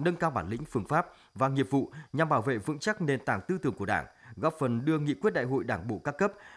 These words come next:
và nghị quyết Đại hội Đảng bộ tỉnh lần thứ nhất, nhiệm kỳ hai nghìn không trăm hai mươi lăm hai nghìn không trăm ba mươi vào cuộc sống.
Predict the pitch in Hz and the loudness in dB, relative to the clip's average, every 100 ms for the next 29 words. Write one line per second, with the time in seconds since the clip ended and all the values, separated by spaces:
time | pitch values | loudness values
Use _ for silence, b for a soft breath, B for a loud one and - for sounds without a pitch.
0 | B 107 147 143 143 220 185 139 135 120 | B 0 2 2 0 2 2 2 2 0
1 | 98 120 - 135 85 82 85 107 190 - | -2 -4 0 0 0 -6 -8 -2 -2 -2
2 | b b 139 147 143 156 185 135 113 156 | b b -2 2 2 2 2 0 0 -2
3 | - 147 139 135 139 131 B B 185 175 | -2 -4 -2 2 4 2 B B 0 2
4 | 135 107 151 143 151 131 127 131 120 - | 2 2 -2 -4 -2 -2 2 6 6 4
5 | _ - 85 - - 98 92 | _ -2 -2 -4 -4 -4 -4